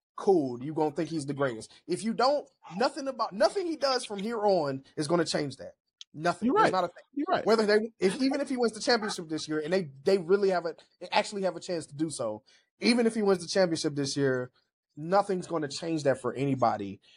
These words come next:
Speaker 1: Like, and, but yeah, like you said, we're gonna have that conversation later. But let's, like, I, I'm, I will say it is a big deal that he is putting in that much effort and putting in
Speaker 2: For
Speaker 1: that
Speaker 2: sure.
Speaker 1: work. It shows a lot,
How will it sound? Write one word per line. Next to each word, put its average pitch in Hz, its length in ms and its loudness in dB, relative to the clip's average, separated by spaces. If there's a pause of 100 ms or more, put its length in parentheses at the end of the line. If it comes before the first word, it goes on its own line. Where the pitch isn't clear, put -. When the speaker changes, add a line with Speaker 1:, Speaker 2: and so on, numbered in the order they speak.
(140)
Speaker 1:
Like, 120 500 0 (320)
and, 143 200 -6
but - 100 6
yeah, 175 180 2
like 165 200 2
you 170 80 -8
said, 127 160 -2
we're 165 80 0
gonna 185 140 2
have 170 120 6
that 160 120 4
conversation 139 520 0
later. 101 240 -10
But 127 280 -2
let's, 170 260 4 (400)
like, 151 340 4 (1120)
I, 180 140 -4 (100)
I'm, 196 300 -2 (100)
I 208 100 6
will 226 180 2
say 196 240 -4
it 226 200 -2
is 269 440 -2
a 180 140 2
big 156 440 2
deal 147 480 0 (240)
that 135 140 0
he 185 300 2
is 151 120 2
putting 156 280 0
in 139 160 -4
that 135 180 -2
much 135 180 -10 (100)
effort 135 360 -2 (200)
and 135 120 0
putting 160 320 0
in 143 80 -2
Speaker 2:
For 135 80 2
Speaker 1:
that 113 80 4
Speaker 2:
sure. 110 140 6
Speaker 1:
work. 143 240 2 (380)
It 180 160 2
shows 190 520 2
a 151 60 -2
lot, 156 360 0